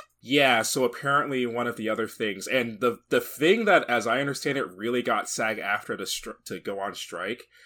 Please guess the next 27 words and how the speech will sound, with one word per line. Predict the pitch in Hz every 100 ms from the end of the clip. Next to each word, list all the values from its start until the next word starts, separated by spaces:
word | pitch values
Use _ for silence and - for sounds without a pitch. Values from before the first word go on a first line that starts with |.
| - _ _
is | 113 110 107
that | 113 110 110
one | 113 139
of | 143
the | 123
points | - 120 117
that | 113
was | 104 95
brought | - 104 101
up, | 104 92 -
'cause | 101
I | 104
guess | 107 104
there |
was | 104
some | - 104
kind | 104 104
of | 98 - -
meeting | 110 107 107
or | 104 95
whatever | 95 95 98
between | 98 - 101
the | 92
studios | - 101 98 98 90 92
and | 92
sag | - 95 90
aftra, | 92 87 - 76